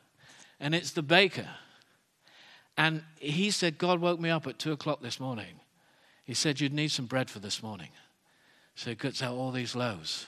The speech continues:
for their breakfast. Now, the interesting thing and the important thing is this, that, and when he calls the children to pray, he says, calls them and says,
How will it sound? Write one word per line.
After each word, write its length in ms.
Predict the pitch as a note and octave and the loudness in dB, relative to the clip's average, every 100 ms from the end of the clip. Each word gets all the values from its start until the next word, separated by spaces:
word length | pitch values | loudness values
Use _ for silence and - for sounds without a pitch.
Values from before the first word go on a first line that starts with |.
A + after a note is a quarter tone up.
| - | -16
for 140 | - | -16
their 160 | G2 G2 | -12 -12
breakfast. 600 | G#2+ - - - - - - _ _ _ _ _ _ _ _ _ _ _ _ _ _ _ _ _ _ - | -12 -14 -16 -18 -16 -16 -20 _ _ _ _ _ _ _ _ _ _ _ _ _ _ _ _ _ _ -2
Now, 360 | C#3+ C#3 F#2+ - _ _ - | 2 2 0 -10 _ _ -10
the 120 | A#2+ | -6
interesting 440 | C#3 C#3+ B2+ C3 A#2 | -2 -2 -2 -4 -6
thing 160 | A#2+ | -6
and 100 | G#2+ | -6
the 40 | A2 | -6
important 300 | - D#3 C#3 | -4 -4 -4
thing 120 | A#2+ | -8
is 140 | G2+ | -8
this, 320 | F#2+ E2 - - _ _ _ _ _ _ _ _ _ _ - | -12 -14 -16 -18 _ _ _ _ _ _ _ _ _ _ -6
that, 160 | B2+ | -2
and 240 | - D#3 F#3+ | 2 2 2
when 140 | G#3+ | 0
he 60 | G#3 | -2
calls 520 | - E3 F3 F3 - - | -2 0 2 2 -2 -12
the 80 | - | -4
children 380 | - D#3 C#3 A#2+ | 0 0 -2 -8
to 100 | - | -10
pray, 460 | - B2+ G#2 - - _ _ - _ _ _ _ _ _ _ _ _ _ - | -2 -2 -2 -6 -16 _ _ -20 _ _ _ _ _ _ _ _ _ _ -18
he 140 | A2+ | -6
says, 520 | - B2+ A#2+ - - - _ _ _ | -4 -2 -2 -4 -6 -10 _ _ _
calls 340 | - D3+ E3 C3+ | -2 0 2 0
them 80 | |
and 60 | A#2+ | -6
says, 200 | A#2+ | -8